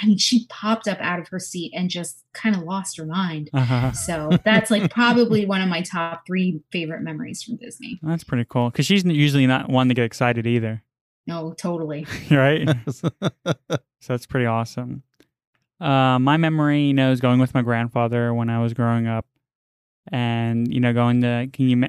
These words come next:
Speaker 2: just imagine going to Magic Kingdom as a child, how magical it is. And it really was magical for me.
Speaker 3: Mm-hmm.
Speaker 2: Um, so I got to go with my grandfather, got to go with my grandmother. My grandfather really liked that ride.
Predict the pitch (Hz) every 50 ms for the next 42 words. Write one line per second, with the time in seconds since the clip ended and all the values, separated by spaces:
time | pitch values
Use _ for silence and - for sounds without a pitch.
0 | - - 127 - 135 123 120 120 123 123 120 117 117 117 113 120 117 117 117 120
1 | - 139 123 117 117 120 120 110 - 127 131 127 120 117 113 113 117 117 - -
2 | 160 127 120 120 117 117 - 123 120 120 117 - - 123 123 123 120 117 117 113
3 | 123 127 123 120 123 120 117 120 123 127 120 - - 113 113 113 113 113 113 113
4 | 123 120 123 131 139 139 139 127 120 120 117 - - - _ _ _ _ _ -
5 | 131 127 123 117 120 - 117 - - 117 113 113 113 113 117 _ - 117 107 107
6 | 98 90 92 101 _ _ _ _ - - 127 117 117 117 113 113 - - 123 117
7 | 127 - 135 135 127 - 139 131 120 127 123 123 123 - - 123 123 123 123 120
8 | 120 117 - 123 117 123 127 123 - 139 127 123 120 123 117 117 117 117 117 117
9 | 120 117 117 117 120 123 127 123 117 123 127 123 123 123 - 131 123 123 117 120
10 | 123 127 127 127 131 82 - - _ _ _ - 139 135 135 - 135 131 - 139
11 | 135 135 139 139 139